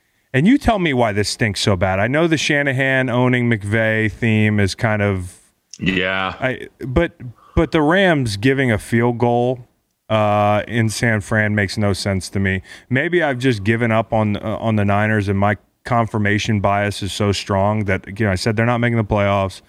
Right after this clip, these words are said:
Speaker 1: I don't trust them. They pulled Jimmy G at the half. I know they were, it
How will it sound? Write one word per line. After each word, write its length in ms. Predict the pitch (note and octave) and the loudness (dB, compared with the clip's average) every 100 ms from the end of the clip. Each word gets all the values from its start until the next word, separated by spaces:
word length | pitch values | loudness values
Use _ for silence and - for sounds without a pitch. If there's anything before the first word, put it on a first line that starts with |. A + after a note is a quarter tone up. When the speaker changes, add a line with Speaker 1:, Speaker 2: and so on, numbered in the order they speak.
| _ _ _ | _ _ _
Speaker 1:
I 80 | - | -2
don't 200 | F#2 A#2 | 0 0
trust 360 | - A2 G2+ - | 0 0 0 0
them. 180 | G#2 G2 | 0 2
They 100 | F2+ | 0
pulled 260 | - A#2+ | 0 0
Jimmy 260 | A2 A#2 A2+ | 2 2 2
G 200 | G2 A2 | 2 2
at 80 | G2+ | 2
the 80 | F#2+ | 0
half. 300 | G#2 G2+ G2 | 0 -2 -2
I 60 | |
know 180 | G2 G#2+ | 0 2
they 100 | G#2+ | 4
were, 120 | |
it 60 | G#2 | 4